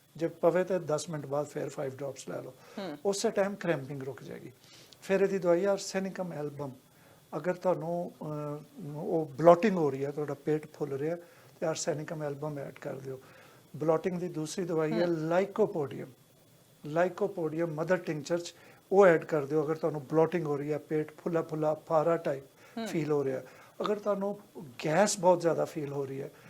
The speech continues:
Speaker 1: ਤੇ ਉਹਦੀ ਦਵਾਈ ਹੈ ਕਾਰਬੋਵੈਜ ਟੂ ਜ਼ੀਰੋ ਜ਼ੀਰੋ, ਉਹ ਐਡ ਕਰ ਦਿਓ
Speaker 2: ਹੂੰ।
Speaker 1: ਇੱਕ ਵਾਰੀ, ਦੋ ਵਾਰੀ ਦਿਨ 'ਚ, ਤੁਸੀਂ ਡਿਫਰੈਂਸ ਦੇਖੋਗੇ ਆਪਣੀ ਲਾਈਫ 'ਚ।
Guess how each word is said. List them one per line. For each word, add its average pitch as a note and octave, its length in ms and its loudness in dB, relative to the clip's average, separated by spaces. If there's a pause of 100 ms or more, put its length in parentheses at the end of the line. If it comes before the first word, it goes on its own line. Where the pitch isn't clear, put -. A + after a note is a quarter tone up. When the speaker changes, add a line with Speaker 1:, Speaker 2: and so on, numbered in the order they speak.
(180)
Speaker 1:
ਤੇ G3 60 -2
ਉਹਦੀ F#3 160 0
ਦਵਾਈ E3 280 -2
ਹੈ F#3 80 -4 (100)
ਕਾਰਬੋਵੈਜ F#3 800 4
ਟੂ F3 160 0
ਜ਼ੀਰੋ D3 260 -2
ਜ਼ੀਰੋ, C#3 420 -4
ਉਹ F#3 240 2
ਐਡ D3 200 2
ਕਰ C#3+ 140 -6
ਦਿਓ C3 140 -6
Speaker 2:
ਹੂੰ। D3 60 0
Speaker 1:
ਇੱਕ C#3+ 160 -6
ਵਾਰੀ, C#3+ 260 -6
ਦੋ C#3 200 -2
ਵਾਰੀ C3+ 220 -4
ਦਿਨ C3 280 -10
'ਚ, - 120 -16 (460)
ਤੁਸੀਂ A3+ 180 -2
ਡਿਫਰੈਂਸ C4 440 2
ਦੇਖੋਗੇ E3 400 2
ਆਪਣੀ D3+ 220 -4
ਲਾਈਫ C3+ 280 -2
'ਚ। - 120 -12